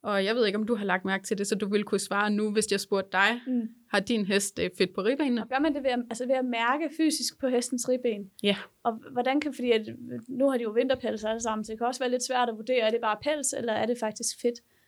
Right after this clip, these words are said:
Speaker 1: Ja, det er klart, øh, her med vinterpelsen, der ser de jo rimelig pæne ud i foderstand, også hvis de er for tynde. Så man skal cirka, altså fra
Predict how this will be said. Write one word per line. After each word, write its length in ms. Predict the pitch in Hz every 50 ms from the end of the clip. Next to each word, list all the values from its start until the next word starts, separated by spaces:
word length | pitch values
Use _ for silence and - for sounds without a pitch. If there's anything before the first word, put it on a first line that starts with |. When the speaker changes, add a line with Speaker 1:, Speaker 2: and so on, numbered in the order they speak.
| _ _ -
Speaker 1:
Ja, 160 | 190 180 - - - - _ _ _ -
det 60 | 233
er 40 | 226
klart, 380 | 226 240 233 226 208 196 196 220
øh, 260 | 208 202 196 202 196
her 160 | 214 240 240
med 120 | 233 214
vinterpelsen, 560 | 196 202 196 180 180 - 180 175 - - 185 185
der 60 | 196
ser 200 | 190 - 208 202
de 140 | 180 - 185
jo 220 | 180 175 175 175 -
rimelig 380 | 185 190 190 196 185 175 175 - _ _ _ _ -
pæne 220 | - 196 190 196 185
ud 40 | 175
i 40 |
foderstand, 440 | 170 - 180 180 180 - 196 185 -
også 180 | - 185 180 -
hvis 120 | 185 180
de 80 | - 196
er 40 | 170
for 100 | - -
tynde. 360 | - - 175 170 175 180 175 - - - - - 143 143 - - - - _ _ _ _ _
Så 240 | - - - 214 202
man 220 | 202 208 202 214
skal 420 | 208 - - 220 208 202 202 214 - - _ _ _ _ _ _ _ _ - 220
cirka, 520 | - - - - 262 262 277 277 277 285
altså 320 | 240 - - 214 202 - 214
fra 60 | -